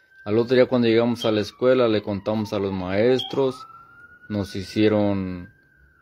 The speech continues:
escribir cómo era, qué horas eran, bueno, muchas preguntas. Es que así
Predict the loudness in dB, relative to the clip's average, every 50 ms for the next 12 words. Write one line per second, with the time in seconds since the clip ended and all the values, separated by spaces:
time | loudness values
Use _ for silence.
0 | _ _ _ _ _ _ _ _ _ _ _ _ -6 -6 -6 -6 -4 0 0 2
1 | 4 6 6 6 4 4 2 -2 -4 -4 -4 -4 -2 -2 -2 0 2 2 4 4
2 | 4 4 4 2 0 0 -2 -4 -4 -2 0 0 0 -2 -4 -6 -6 -2 2 2
3 | 4 4 4 2 2 0 -2 -4 -8 -10 -14 -10 -6 -4 -2 -2 -2 -2 -4 -4
4 | -4 -4 -6 -8 -8 -10 -10 -8 -6 -6 -6 -6 -8 -10 -14 _ _ -20 -20 -20
5 | -20 _ _ _ _ _ _ _ _ -12 -12 -8 -2 0 0 0 0 0 0 0
6 | 0 0 -4